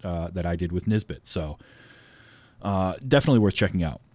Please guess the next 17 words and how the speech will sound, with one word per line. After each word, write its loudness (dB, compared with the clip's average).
Uh, -2
but 0
yeah, 6
Joey 4
from 2
So 0
Wizard 2
next -2
week 0
doing 4
Jaws. 4
I 0
can't 0
wait, 2
um, -4
because, -8
uh, -6